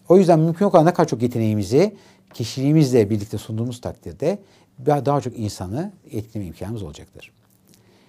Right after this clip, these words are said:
Şimdi bugün baktığımız zaman, e, en önemli şey iletişimde herkes, e, iletişim, ilişki ve güveni karıştırmakta. Esasında bugün baktığımız zaman herhangi bir insanla eğer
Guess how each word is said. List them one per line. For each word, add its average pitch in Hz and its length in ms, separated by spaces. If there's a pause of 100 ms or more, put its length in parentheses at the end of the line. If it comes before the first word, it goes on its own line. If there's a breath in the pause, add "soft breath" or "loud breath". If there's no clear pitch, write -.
Şimdi 262 200
bugün 240 200
baktığımız 240 460
zaman, 147 360 (320 soft breath)
e, 139 60 (1000)
en 254 160
önemli 151 200
şey - 180
iletişimde 135 680 (480 soft breath)
herkes, 190 580
e, 139 500
iletişim, 190 520
ilişki 165 440
ve 170 80
güveni 131 540
karıştırmakta. 104 640 (100)
Esasında 233 400
bugün 196 300
baktığımız 196 500
zaman 120 320 (1300 soft breath)
herhangi 226 480
bir 151 60
insanla 120 680 (200)
eğer 170 300